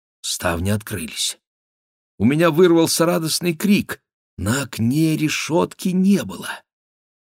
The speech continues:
Но Гертруда тут же обнаружила причину этого мнимого недосмотра — со стороны наших стражей.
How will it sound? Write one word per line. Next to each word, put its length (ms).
Но 300
Гертруда 680
тут 260
же 180
обнаружила 680
причину 720
этого 380
мнимого 600
недосмотра — 920
со 180
стороны 440
наших 400
стражей. 760